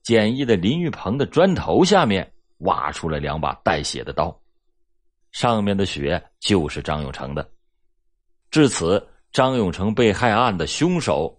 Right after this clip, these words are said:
韩志刚终于被锁定。据韩志刚交代，自己杀人的动机，那就是因为看到刘小林和张永成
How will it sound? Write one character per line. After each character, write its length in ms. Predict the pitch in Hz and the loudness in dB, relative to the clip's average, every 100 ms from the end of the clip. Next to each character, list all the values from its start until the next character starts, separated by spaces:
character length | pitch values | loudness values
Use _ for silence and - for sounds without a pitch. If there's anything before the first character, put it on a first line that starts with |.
| - | -16
韩 360 | - 80 85 | -8 -4 -4
志 140 | 90 76 | -4 -4
刚 260 | 87 95 - _ | -4 -4 -8 _
终 260 | - 107 90 | 0 2 2
于 140 | 73 | -2
被 120 | 67 67 | -6 -8
锁 240 | - 55 | -8 -8
定。 160 | 69 65 - _ _ _ _ _ _ _ _ _ _ _ _ _ _ _ _ _ | -8 -12 -18 _ _ _ _ _ _ _ _ _ _ _ _ _ _ _ _ _
据 120 | - 156 | 0 2
韩 220 | 127 139 | 4 2
志 100 | 147 | 2
刚 160 | 135 | 0
交 200 | 135 113 | 2 2
代， 240 | 107 110 - _ _ _ _ _ | 2 0 -6 _ _ _ _ _
自 260 | - 170 131 | 2 4 4
己 160 | 107 | 4
杀 240 | 107 147 143 | 4 4 6
人 160 | 120 | 6
的 100 | 131 | 4
动 220 | 127 139 104 | 4 4 2
机， 340 | 113 135 - - | 2 0 -4 -4
那 160 | 113 | -2
就 180 | 110 117 | 2 0
是 120 | 101 | 0
因 160 | 101 113 | 2 4
为 100 | 107 | 2
看 240 | 107 120 | 2 0
到 100 | 110 | 2
刘 280 | 95 87 147 | 4 6 6
小 180 | 123 101 | 6 6
林 260 | 87 110 143 - | 6 2 0 -6
和 160 | - | -6
张 320 | 95 120 117 113 | -2 2 2 2
永 160 | 85 | 0
成 280 | 80 92 113 | -2 -2 -2